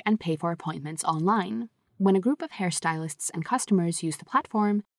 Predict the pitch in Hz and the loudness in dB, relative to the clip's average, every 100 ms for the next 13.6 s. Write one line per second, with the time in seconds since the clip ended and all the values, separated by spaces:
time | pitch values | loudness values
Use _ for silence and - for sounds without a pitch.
0 | _ 180 190 175 170 - 226 254 247 - | _ 2 4 4 2 2 2 2 0 0
1 | 170 160 180 214 - 240 226 - 160 147 | -2 0 0 -2 -6 -4 -4 -4 -6 0
2 | 170 202 240 180 165 - - 247 - - | 2 2 -2 -6 -8 -10 -10 -8 -10 -12
3 | _ _ _ _ _ _ _ _ _ _ | _ _ _ _ _ _ _ _ _ _
4 | _ _ _ - 240 220 196 233 277 294 | _ _ _ 4 4 6 6 6 2 2
5 | 220 170 - 165 156 160 160 _ 175 175 | 2 2 -4 -8 -8 -8 -10 _ -2 0
6 | 175 156 190 220 254 226 269 - - - | -2 0 0 2 0 0 -4 -4 -8 -8
7 | - - - _ _ _ _ _ _ _ | -12 -12 -14 _ _ _ _ _ _ _
8 | _ _ _ _ - 302 359 311 - - | _ _ _ _ 4 4 4 0 -2 -4
9 | - 196 180 190 185 165 165 165 165 151 | -2 0 2 2 0 -2 -4 -6 -4 -6
10 | - - 196 156 156 - 175 165 - - | -4 2 2 0 -8 -2 0 0 -6 -12
11 | - - _ _ _ _ - 220 - 370 | -14 -16 _ _ _ _ 4 4 2 -2
12 | 220 - 170 160 - 165 170 196 208 165 | -2 -2 -2 -2 -4 -6 0 2 2 0
13 | 165 214 254 175 160 156 | 2 4 6 4 0 -6